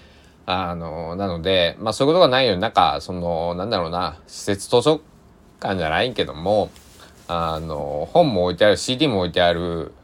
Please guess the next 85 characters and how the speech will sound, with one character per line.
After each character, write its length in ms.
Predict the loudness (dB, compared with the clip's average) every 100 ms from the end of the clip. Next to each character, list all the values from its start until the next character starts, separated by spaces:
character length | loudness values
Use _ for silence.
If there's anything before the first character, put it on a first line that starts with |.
| -12
な 80 | -10
ん 40 |
か、 260 | -2 0 0 -10 -20 -20 -20 -16
カ 80 |
ッ 40 | -2
プ 80 | 0
麺 380 | 0 -2 -4
も、 340 | -8 -8 -10 -14 -6
ま 300 | -2 -2 -6
あ、 60 | -20 -20 -20 -20
え 140 | -12 -12
っ 20 |
と、 420 | -8 -8 -6 -8
な 100 | -10
ん 60 | -12
だ 60 | -12
ろ 80 |
う、 40 | -14 -18 -20 -20 -20 -20 -20 -20 -20 _ -20 _ -20 -20 -18 -4
食 120 | -2
べ 60 | -2
て 80 | -2
い 80 |
い 20 | -2
よ 160 | -4
と 100 | -8
か 120 | -14
ね、 240 | -12 -12 -12
あ 240 | -12 -10
の、 360 | -10 -12 -14 -14
そ 160 | -14 -12
う 20 |
い 40 |
う 20 | -10
フ 140 | -6
ー 20 |
ド 140 | -2 -2
ロ 100 | -2
ス 120 | -4
団 240 | -2 -2
体 200 | -4 -6
み 60 | -6
た 120 | -8
い 40 | -8
な、 140 | -8
あ 40 | -8
の、 220 | -10 -8
今 180 | -4 -2
よ 40 |
り 80 | -2
も 120 | -6
っ 20 |
と 100 | -10
進 180 | -8 -6
ん 40 | -4
で 80 |
る 100 | -4
だ 100 | -2
ろ 100 | -4
う 40 | -6
か 140 | -8
ら、 120 | -10 -14 -20 -20 -16
と 120 | -4 2
か、 100 | 4
ま 160 | 4
あ、 40 | 2
僕 180 | 2 4
は 80 |
別 180 | 4 2
に 80 | -6
買 100 | -6
っ 40 |
て 60 | -4
き 60 | -2
て 40 |
も 100 | -2
い 40 |
い 40 | -2
ん 40 |
だ 100 | -4
け 100 | -4
れ 60 | -6
ど 80 | -4
も、 260 | -2 -4 -6 -20 -18
え 100 |
っ 40 | -16